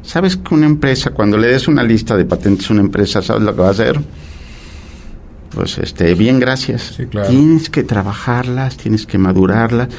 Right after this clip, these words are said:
Speaker 1: darles el sentido comercial de lo que podría ser la aplicación, y para eso también hay que trabajar. Los estudiantes te pueden ayudar, estudiantes en comercialización de la ciencia, en prepararte un buen portafolio de patentes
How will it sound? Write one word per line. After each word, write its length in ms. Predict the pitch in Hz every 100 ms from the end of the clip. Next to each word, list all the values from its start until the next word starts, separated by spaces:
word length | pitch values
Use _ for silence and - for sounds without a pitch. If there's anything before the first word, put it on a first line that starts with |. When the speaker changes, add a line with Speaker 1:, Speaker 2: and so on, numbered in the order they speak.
| - -
Speaker 1:
darles 320 | 117 131 135 117
el 100 | 98
sentido 540 | 110 98 104 110 101
comercial 880 | 107 95 92 92 - 113 110 113 110
de 100 | 92
lo 180 | 82 -
que 100 | -
podría 720 | - 104 101 139 131 147 123
ser 200 | 110 98
la 120 | 90
aplicación, 680 | 92 101 - 110 120 147 147 - - - - -
y 160 | 123
para 240 | - - 135
eso 180 | 139 -
también 260 | 165 139
hay 60 | 135
que 120 | 135
trabajar. 420 | 110 101 - 147
Los 180 | 113 -
estudiantes 720 | 101 - 92 98 123 127 143
te 100 | -
pueden 320 | - 85 98
ayudar, 320 | 120 127 117 120
estudiantes 600 | 104 - 101 95 98 -
en 160 | 85 80
comercialización 920 | 90 85 78 - 80 85 78 - 120
de 80 | 139
la 120 | 151
ciencia, 460 | 143 147 143 139 143 - - - -
en 160 | 104 95
prepararte 480 | 92 92 98 -
un 140 | 113 104
buen 180 | 107 107
portafolio 760 | 95 92 80 76 - 92 90
de 80 | 104
patentes 560 | 127 - - 143 165